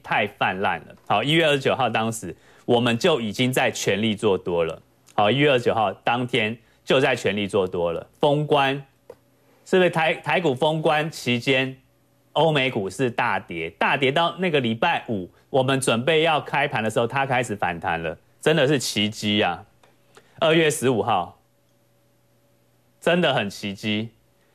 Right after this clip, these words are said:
趁开低直接全力做多，直接全力做多。二月十六号全力做多，到了现在涨上来了，涨到八千零六，八六零六了。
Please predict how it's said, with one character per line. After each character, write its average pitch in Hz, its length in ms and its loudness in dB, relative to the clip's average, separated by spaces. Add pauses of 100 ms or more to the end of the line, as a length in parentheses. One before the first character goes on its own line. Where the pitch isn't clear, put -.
(140)
趁 160 240 0
开 151 240 -2
低 147 220 0
直 123 240 -4
接 131 320 0
全 113 400 0
力 120 140 0
做 104 260 2
多， 95 380 -2 (440)
直 131 220 2
接 151 240 0
全 113 240 0
力 123 140 2
做 107 220 2
多。 95 340 0 (1000)
二 160 100 4
月 165 160 4
十 107 160 -2
六 120 180 2
号 104 440 -2
全 107 260 -2
力 120 140 0
做 101 240 0
多， 87 360 -6 (1900)
到 147 180 2
了 123 80 4
现 117 280 0
在 101 360 -2 (300)
涨 104 260 0
上 127 240 0
来 85 200 -2
了， 85 280 -8
涨 107 160 0
到 143 140 0
八 139 180 0
千 131 280 -2
零 101 200 -2
六， 104 320 0 (540)
八 143 160 0
六 143 160 4
零 104 220 0
六 98 260 0
了。 - 100 -20